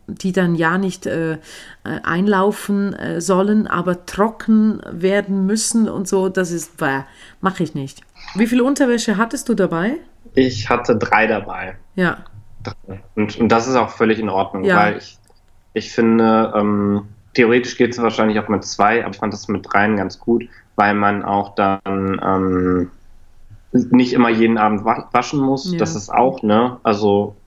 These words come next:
Speaker 2: mm, wir haben's ja echt nur so alle zwei bis drei Tage gemacht, würde ich sagen, mit dem
Speaker 1: Mhm.
Speaker 2: Waschen.
Speaker 1: Mhm.
Speaker 2: Es ist auch wirklich, wie du das auch grad schon sagst, man will lieber mit den Leuten zusammensitzen
Speaker 1: Mhm.
Speaker 2: und, ähm, und sich unterhalten. Äh,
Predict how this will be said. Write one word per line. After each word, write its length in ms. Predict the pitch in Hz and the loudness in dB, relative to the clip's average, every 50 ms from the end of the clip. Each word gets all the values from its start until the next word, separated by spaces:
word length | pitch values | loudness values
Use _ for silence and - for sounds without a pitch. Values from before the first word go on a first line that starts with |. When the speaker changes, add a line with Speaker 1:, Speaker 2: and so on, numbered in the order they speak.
| - - | -18 -12
Speaker 2:
mm, 420 | - - - - - - 117 113 110 - - _ _ | -12 -10 -8 -8 -8 -6 -6 -6 -8 -8 -12 _ _
wir 120 | - 107 98 | 0 2 4
haben's 200 | 104 107 107 - | 4 2 4 4
ja 80 | 113 104 101 | 2 2 2
echt 260 | 104 - - - - _ | 0 -2 -8 -16 -8 _
nur 160 | - 113 113 107 | 2 2 4 4
so 160 | 107 110 107 | 4 2 2
alle 240 | - 107 107 104 104 | 4 4 2 2 0
zwei 240 | - - - 104 | -2 0 2 2
bis 160 | 107 104 - - | 2 0 -4 -6
drei 220 | - - 113 117 | -2 0 0 0
Tage 280 | 120 - 131 123 127 123 | 0 -2 -2 -2 0 0
gemacht, 300 | 120 123 123 120 123 - | 2 2 2 0 0 -2
würde 140 | 120 117 117 | -2 -2 -2
ich 80 | 113 | -2
sagen, 240 | - 117 110 117 247 | 2 2 2 4 2
mit 120 | 254 226 - | 0 0 2
dem 80 | 202 | 2
Speaker 1:
Mhm. 40 | 185 | 2
Speaker 2:
Waschen. 440 | - - - - 143 139 143 139 - - | 2 2 2 0 0 0 0 -2 -4 -4
Speaker 1:
Mhm. 340 | 202 185 170 170 180 185 185 - - _ _ | -4 -2 0 0 -2 -2 -4 -8 -16 _ _
Speaker 2:
Es 180 | 110 113 110 117 | 0 0 2 0
ist 120 | 120 - 127 | 0 2 2
auch 200 | 117 110 - 117 | 2 2 2 0
wirklich, 380 | 117 117 123 135 117 113 - - | 0 2 2 0 0 0 -4 -8
wie 160 | 120 110 117 | -4 -2 2
du 160 | 117 120 117 117 | 4 4 4 4
das 200 | 110 113 - - | 2 -2 0 0
auch 120 | 110 - | -2 0
grad 180 | - 120 117 - | 2 0 0 2
schon 180 | - 131 117 | 0 0 0
sagst, 280 | - - 117 120 - - | 2 0 0 -2 0 0
man 160 | 117 104 101 | 0 2 4
will 140 | 110 110 113 113 - | 4 2 2 0 -2
lieber 220 | 117 117 120 117 | -2 0 2 2
mit 160 | 113 113 110 | 2 2 2
den 100 | 117 110 101 | 2 2 4
Leuten 240 | 104 110 110 127 120 | 4 4 2 0 -4
zusammensitzen 800 | 110 113 104 117 117 123 117 120 117 - - 131 123 120 117 120 - - | -6 -2 0 2 2 2 0 -2 -4 -4 -2 -2 -2 -2 -2 -6 -12 -10
Speaker 1:
Mhm. 240 | - 175 165 160 165 | -8 -6 -6 -6 0
Speaker 2:
und, 420 | 180 110 107 107 110 107 107 - - - | 2 4 4 4 4 2 -2 -6 -6 -4
ähm, 540 | 104 104 104 104 104 104 104 104 101 101 - - _ _ _ _ _ _ _ - - - | 0 0 2 2 2 2 2 2 0 -2 -8 -18 _ _ _ _ _ _ _ -14 -2 0
und 120 | 113 107 | 2 2
sich 160 | - 110 - 117 | 2 -2 0 0
unterhalten. 800 | 113 - 101 98 101 101 110 113 - 131 123 127 127 123 - - _ _ - - - - - - - - - - - - - | 2 2 2 2 4 4 4 2 2 0 0 0 -2 -4 -10 -18 _ _ -20 -20 -20 -20 -20 -20 -20 -18 -18 -18 -16 -8 -2
Äh, 460 | - 214 208 104 202 - 101 101 | 0 2 4 4 4 4 4 2